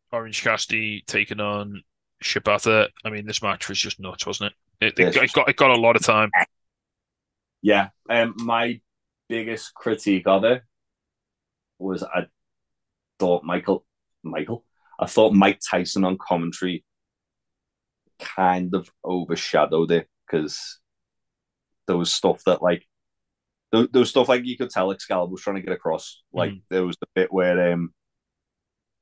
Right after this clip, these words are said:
Speaker 2: Shibata goes for an orange punch and then Orange, like, blocks it and misses a P K. I was like, "Oh, they've just gone for each other's finishes."
Speaker 1: Yeah.
Speaker 2: And Mike Tyson was just, like, talk, like, rambling over everything.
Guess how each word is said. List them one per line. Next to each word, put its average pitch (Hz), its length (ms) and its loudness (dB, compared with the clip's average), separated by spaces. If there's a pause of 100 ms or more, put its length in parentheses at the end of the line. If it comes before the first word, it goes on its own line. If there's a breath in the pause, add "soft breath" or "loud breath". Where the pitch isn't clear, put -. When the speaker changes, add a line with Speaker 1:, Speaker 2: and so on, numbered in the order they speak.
Speaker 2:
Shibata 95 500 -2
goes 87 280 -2
for 90 160 0
an 82 60 0
orange 80 360 -2
punch 87 300 -2
and 85 100 0
then 78 300 -4 (140)
Orange, 82 380 0
like, 82 220 0 (180)
blocks 80 300 -2
it - 120 -6
and 90 120 0
misses 85 280 -2
a 82 40 2
P 85 200 -2
K. 90 100 0
I 82 160 2 (600)
was 87 140 2
like, 90 100 6
"Oh, 107 140 6
they've 87 100 2
just 85 120 -10
gone 87 180 0
for 90 80 -8
each 82 120 -8
other's 85 160 -6
finishes." 85 440 -4 (280)
Speaker 1:
Yeah. 107 220 0 (640)
Speaker 2:
And 90 260 0 (100)
Mike 92 260 2
Tyson 87 400 0
was 85 100 -4
just, - 140 -12
like, 78 160 -4
talk, 80 380 -2 (120)
like, 92 200 -2
rambling 85 480 -2
over 85 320 0
everything. 85 440 -4